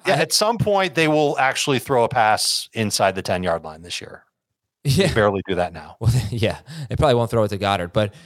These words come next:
Speaker 2: uh, yeah, 'cause he doesn't run a lot of routes there. But you're right. Um, they're, they're not doing that, and they're just
Speaker 1: No.
Speaker 2: not really throwing the ball that well this year. But all right, yeah, it's just a matter of, for me in my one league where I have Goddard, I just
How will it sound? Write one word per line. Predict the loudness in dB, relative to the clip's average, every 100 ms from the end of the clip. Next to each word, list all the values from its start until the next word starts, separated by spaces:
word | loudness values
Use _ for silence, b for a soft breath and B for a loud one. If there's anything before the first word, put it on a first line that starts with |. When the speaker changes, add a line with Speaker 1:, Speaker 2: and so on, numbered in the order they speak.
| B
Speaker 2:
uh, | 0 2 4 4
yeah, | 2 2 2 2
'cause | 0 -2
he | 0
doesn't | 0
run | -2 -2
a |
lot | -2 -2
of |
routes | -2 -4 -6
there. | -8
But | -6 -2
you're | 2
right. | 4 4 0 -8 b b -12
Um, | -8 -8 -8 -10 -12 -16 _ _ -2
they're, | 0
they're | 2 2
not | 2 0
doing | -2 -2
that, | -6 -8 -12 -14
and | -4
they're | -2
just | -2 -2
Speaker 1:
No. | 0
Speaker 2:
not | 2
really | 4 4
throwing | 4 2 2
the |
ball | 2 0
that | 0 -4
well | -4 -4
this | -4 -6 -6
year. | -8 -10 _ _ -14 -8
But | -8 -8 -20 _ _ _ -4
all | 0
right, | 0 -2
yeah, | -2 0 2
it's | 0 0
just | -4 -2
a | -2
matter | 2 2 4 2
of, | 2 -4
for | -8 -2
me | 0 0
in | 0
my | 0 0
one | -2 -2 -2
league | 0
where | 2
I | 2
have | 0
Goddard, | 0 0 -2 -4
I |
just | -4 -6